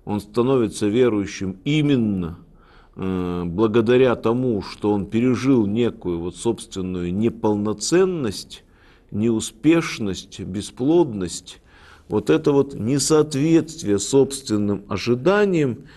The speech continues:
э, есть вообще для верующего человека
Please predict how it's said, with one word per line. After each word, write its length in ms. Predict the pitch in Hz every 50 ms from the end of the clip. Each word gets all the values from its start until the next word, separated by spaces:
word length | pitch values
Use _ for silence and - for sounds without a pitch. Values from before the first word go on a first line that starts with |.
| - - - - -
э, 260 | - - 104 101 95 -
есть 520 | - 110 92 120 156 190 214 190 - - 107
вообще 500 | 104 87 - - - - 165 185 190 180
для 380 | - 113 98 98 117 143 143
верующего 720 | 123 110 135 147 143 120 113 107 101 101 - - 101 95 95
человека 800 | - - 113 110 120 135 165 196 214 202 208 190 175 160 160